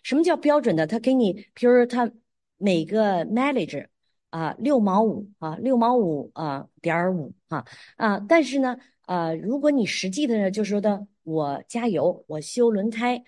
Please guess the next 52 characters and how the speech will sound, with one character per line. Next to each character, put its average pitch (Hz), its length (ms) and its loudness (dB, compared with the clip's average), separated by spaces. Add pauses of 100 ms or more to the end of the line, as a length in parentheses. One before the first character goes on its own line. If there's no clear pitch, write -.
啊， 151 240 -8 (220)
然 180 200 0
后 214 380 4
换 240 160 2
车 240 220 0
窗， 240 440 -2
换 233 220 0
挡， 208 320 -2
呃， 160 300 -4 (200)
挡 233 220 -2
雨 - 80 -4
刷， 214 260 -4 (220)
这 339 140 0
些 285 120 2
都 262 140 2
是 254 100 0
实 - 280 -6
际 240 200 -2
的。 - 200 -4 (260)
那 269 280 2
versus 262 540 2
你， 160 380 0 (160)
你 180 160 -4
也 202 80 0
不 180 100 -8
用 202 120 -2
算 208 280 -2
了， 139 140 -10
就 208 120 -8
是 208 140 -6 (360)
算 247 300 0
一 190 80 -2
个 196 140 0
mileage 202 560 0
哈， 156 200 -6
从 185 240 -2
这 240 140 4
一 196 120 2
点 160 260 0
到， 185 340 0 (140)
到 185 240 2
B 247 280 -4
点， 147 280 -8 (240)
啊， 165 140 -2
多 247 200 2
长， 165 400 -8
我 156 120 -10
是 190 140 -8
做 240 180 4
了 185 100 4
什 - 160 -4
么。 156 160 -2